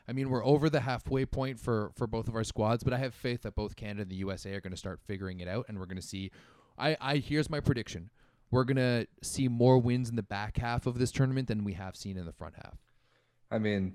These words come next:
Speaker 2: mathematically, that, that is extremely likely, but, uh, I agree with you. I think better volleyball is still to come for both of our teams. Uh,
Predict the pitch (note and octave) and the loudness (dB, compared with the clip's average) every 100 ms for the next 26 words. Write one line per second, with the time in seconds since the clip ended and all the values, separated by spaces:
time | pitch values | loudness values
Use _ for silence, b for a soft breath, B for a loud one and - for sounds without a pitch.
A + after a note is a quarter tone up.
0 | - A2 A2 F#2+ G2 F#2 F2 F#2 F2+ E2+ | -2 0 0 0 0 0 -2 -4 -2 -4
1 | - F2+ E2+ E2 E2 - F2+ E2+ E2 F#2 | -2 -4 -4 -8 -8 -2 0 2 2 2
2 | F2+ A#2 G2 A2 G2+ G2 F2+ E2 - A2+ | 2 0 4 6 6 6 6 4 2 6
3 | A#2+ G2 G2 G2 F#2+ F#2+ F#2 G2+ F2+ G2+ | 8 8 8 8 8 8 8 4 4 6
4 | F#2 E2+ F2 E2 E2 E2 - E2+ F2 - | 6 6 4 4 2 0 -4 -6 -6 -6
5 | E2+ D#2+ E2+ E2+ E2 F2 E2+ - F2 F2 | -6 -6 -6 -4 -4 -4 -4 -4 -2 -2
6 | E2 - - E2+ E2 | -4 -10 -6 -2 -2